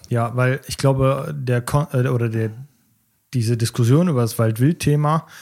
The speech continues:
das wird entweder nur aus Forstkreisen geführt oder nur außerhalb von Forstkreisen geführt, aber nie in direktem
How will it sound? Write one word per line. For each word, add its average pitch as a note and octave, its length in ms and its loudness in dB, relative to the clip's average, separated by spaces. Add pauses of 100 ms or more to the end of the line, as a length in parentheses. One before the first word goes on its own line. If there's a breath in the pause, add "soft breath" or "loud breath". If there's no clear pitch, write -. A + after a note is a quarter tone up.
(220 loud breath)
das - 340 -2
wird C3 240 2
entweder D3+ 340 4
nur E3+ 420 2
aus C3 120 2
Forstkreisen F3 640 2
geführt F3+ 340 0
oder C3+ 160 4
nur C#3 400 2
außerhalb C3 320 2
von G#2 140 -4
Forstkreisen A2+ 580 -4
geführt, B2 320 -2
aber A#2 160 0
nie D3 320 2
in D3 220 0
direktem B2+ 520 2